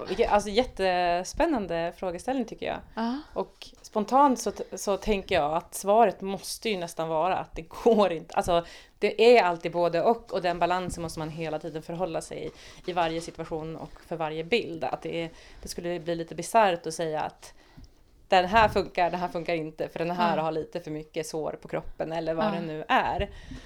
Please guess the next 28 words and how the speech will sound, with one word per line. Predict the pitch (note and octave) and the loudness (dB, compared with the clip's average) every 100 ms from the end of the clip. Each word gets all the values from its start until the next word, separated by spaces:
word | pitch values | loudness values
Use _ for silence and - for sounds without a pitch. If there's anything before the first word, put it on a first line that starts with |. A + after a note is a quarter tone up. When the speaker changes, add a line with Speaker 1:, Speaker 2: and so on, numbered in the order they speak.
| - - | -10 0
Speaker 1:
Men | G#3 | 4
jag | G#3 | 4
tänker | G#3 G3 | 4 2
direkt | G3+ C4 B3+ - | 6 6 4 -2
på, | F3 E3+ E3 | 2 4 4
som | E3+ F3 | 2 0
du | E3+ | 0
nämnde | F3+ F#3 G#3+ | 0 0 0
nu | F#3 D#3+ | 0 -2
i, | D#3+ - | -2 -4
redan | E3 E3 | -6 -6
i | |
inledningen, | E3+ F3 G3 F3 F3 F3+ | -6 0 0 0 -6 -6
den | E3+ | -6
här | E3+ | -6
bilden | F3 E3+ E3 | -6 -8 -6
på | F3+ | -6
Allan | F3 F3 F3 | -4 -4 -6
Kurdi | F3+ B3 A#3+ - D#3+ G3 | 4 6 6 2 -2 -4
som, | F3 D#3 D#3 D#3+ D#3+ - - - - - - - - - - - | -2 -2 -4 -8 -10 -18 -20 -20 -20 -20 -20 -20 -20 -20 -20 -14
som | - G#3+ G3+ | -2 0 2
blev, | F#3+ G3 F3+ | 4 6 6
eh, | F3+ F3 F3 E3+ | 6 6 6 2
väldigt | G3 G3 G3 F#3 | -4 2 2 2
exponerad | G3+ - F#3+ F3 E3+ E3+ | -4 -4 -2 0 0 0
i | F3+ | -2
media | E3+ E3+ E3 E3 E3 | -2 -4 -4 -2 -4
tjugohundrafemton | - F3+ E3+ - A3 F#3 F3 - C#4+ - G3+ | -4 -4 -6 2 2 2 -2 4 6 6 2